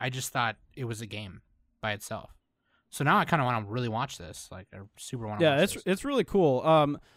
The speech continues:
Speaker 2: the one thing I'll say is that it is a little bit straightforward as far as the, the characterization of a lot of these guys. Um, and,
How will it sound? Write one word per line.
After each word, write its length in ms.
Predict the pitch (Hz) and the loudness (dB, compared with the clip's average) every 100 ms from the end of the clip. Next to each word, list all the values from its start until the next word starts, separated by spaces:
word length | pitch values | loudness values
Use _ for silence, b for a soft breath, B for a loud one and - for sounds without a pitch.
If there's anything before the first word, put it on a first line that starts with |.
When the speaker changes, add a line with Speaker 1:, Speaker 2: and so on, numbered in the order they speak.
| _ | _
Speaker 2:
the 80 | 170 | 4
one 140 | 233 | 4
thing 140 | 254 226 | 2 0
I'll 120 | 160 | -2
say 340 | - 180 175 | 0 0 2
is 140 | 165 151 | 0 0
that 160 | 143 | 0
it 160 | 147 165 | -2 -2
is 220 | 190 202 | 0 0
a 40 | |
little 340 | 220 180 185 180 | 0 0 2 2
bit 240 | 160 156 | 2 0
straightforward 760 | - - 143 135 147 139 147 143 | -2 0 0 0 -2 2 2 0
as 100 | - | -4
far 300 | - 120 120 | -2 0 0
as 160 | 113 | -2
the, 340 | 120 113 107 101 _ | -4 -6 -6 -10 _
the 80 | 120 | -14
characterization 1040 | - 135 113 123 117 120 120 - 139 139 123 | -4 -4 -2 -4 -2 -4 -4 -4 -4 -4 -4
of 160 | 127 | -4
a 40 | 127 | -2
lot 140 | 127 | -2
of 40 | 135 | -4
these 160 | 135 | -4
guys. 460 | 143 135 143 143 147 | -2 -2 -2 -6 -8
Um, 440 | 123 113 104 104 - b b b b b b _ - | -6 -6 -6 -10 -14 b b b b b b _ -4
and, 500 | 135 131 127 120 | -2 0 -2 -4